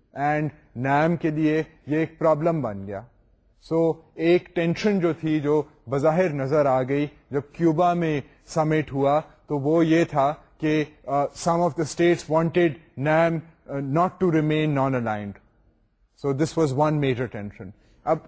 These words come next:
اسی کے برعکس ایک ٹینشن تھی کہ کئی ممالک جو تھے وہ بالکل ویسٹ کے اوپر ڈیپینڈنٹ تھے and they were very pro-West، جن میں سے ش-، سنگاپور، آ، آ، جو تھا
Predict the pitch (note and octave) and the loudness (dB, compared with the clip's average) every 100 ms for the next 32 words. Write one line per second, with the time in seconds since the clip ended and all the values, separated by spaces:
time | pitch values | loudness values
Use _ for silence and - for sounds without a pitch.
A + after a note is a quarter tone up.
0 | - A3 A#3 B3 A3 E3 D3+ D3+ E3+ - | -6 -2 0 2 2 2 2 4 2 0
1 | - - _ - D#3 - D#3+ E3+ F#3+ F3+ | -8 -20 _ -4 -4 -2 -2 0 -2 -2
2 | F3 F3+ - _ E3+ D#3+ G3 G#3+ A3 F#3+ | -2 -2 -4 _ -8 0 2 2 2 0
3 | E3 E3 F#3+ - F#3 F3+ F#3+ F3 D3 F#3 | 2 4 2 2 0 2 2 2 2 0
4 | F3+ - - B2+ G3+ G#3+ A3+ E3+ - _ | 0 -8 -2 0 2 2 2 0 -10 _
5 | G#2 F3 G3 - G3+ F#3 F3 D3+ C3+ C3 | 0 0 0 -2 0 2 2 0 -2 -4
6 | B2+ A#2+ A#2+ - A2+ - _ C3 D#3+ F#3 | -4 -4 -6 -8 -12 -12 _ -2 0 2
7 | F3 E3+ F3 D#3 F#3 G#3+ - F#3 G3+ F#3 | 2 2 2 4 2 2 -2 2 4 4
8 | C3 G#2+ - - _ _ C3 D#3+ F3+ E3+ | 0 -4 -8 -20 _ _ -4 -2 0 0
9 | F#3+ G3 F3 D3+ F#3 F#3+ G3 F3+ E3 C#3 | -2 -4 -6 -4 0 2 2 2 0 -2
10 | - _ - C#3 C3 B2+ B2 A#2 G#2+ C3 | -10 _ -4 0 2 0 -2 -6 -8 -6
11 | C3 B2+ D3 D#3+ | -4 -2 -2 2